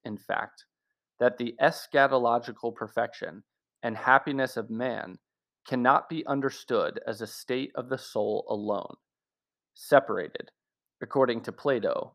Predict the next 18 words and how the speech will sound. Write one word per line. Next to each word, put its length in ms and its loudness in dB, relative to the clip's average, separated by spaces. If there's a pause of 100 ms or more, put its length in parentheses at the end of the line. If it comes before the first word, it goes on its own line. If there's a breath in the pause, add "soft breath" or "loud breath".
(160)
liberated 680 0 (460)
from 220 2
the 80 0
body. 360 0 (960)
But 140 8
it 120 0
must 360 2
be 160 -6
understood 760 -2
as 120 -4
the 100 -4
state 420 -4
of 120 -2
man 380 -2
definitively 960 -4 (280)
and 200 -6
perfectly 800 -4
integrated 680 -8